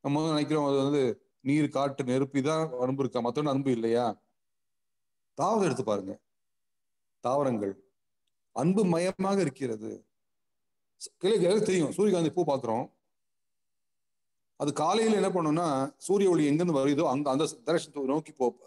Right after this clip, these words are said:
ப-, மாறி போகும். சாயங்காலம் வந்து அப்படியே அது வந்து, அது சூரியன் படியே மாற, மாற, மாற, மாற அதுவும் சூரிய ஒளி நோக்கியே சென்று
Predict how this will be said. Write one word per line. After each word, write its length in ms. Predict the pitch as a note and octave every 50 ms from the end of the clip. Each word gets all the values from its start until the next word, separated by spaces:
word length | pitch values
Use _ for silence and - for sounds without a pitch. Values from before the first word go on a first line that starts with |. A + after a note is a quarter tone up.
| - _ _ _ C#3 A#2+ A2+
ப-, 380 | B2 B2+ B2+ C3+ C3 B2+ - _
மாறி 260 | B2+ B2+ C3+ C#3+ C#3+
போகும். 300 | - A2+ A#2 G#2 - _ _ _ _ _ _ _ _ _ _ _ _ _ _ _
சாயங்காலம் 460 | _ - D3+ E3+ F#3 G3 F#3+ F#3 E3+
வந்து 160 | D3+ D3 D#3+ D3+
அப்படியே 460 | B2+ C3 C#3 C#3+ D3+ G3 A#3+ - _ _ _ _ _ _ _ _
அது 140 | - C3+ C3+
வந்து, 340 | C3 C3 C#3+ F3+ G#3 G3+ - - D3+
அது 140 | D3 C#3
சூரியன் 320 | - - G3 F#3+ F3+ D#3+ D3
படியே 220 | C#3 C#3+ D#3+ D#3+
மாற, 220 | C#3+ C#3 C#3 C#3+ C3+
மாற, 220 | C#3 C#3 C#3 C#3+
மாற, 240 | C3+ C3 C3 B2+ B2
மாற 220 | A#2 A#2+ C#3 E3+
அதுவும் 360 | C#3 B2 D3+ F#3 G#3 A3+ A#3 - _ _ _ _ _ _
சூரிய 300 | _ - D3+ D#3 D#3+ D3+
ஒளி 120 | C#3 C3+ C3
நோக்கியே 440 | B2 C#3+ C#3+ C#3 - F3 F#3+ F#3+
சென்று 680 | D#3 - C#3+ C3+ C3+ D3 F#3 G#3+ - - - _ _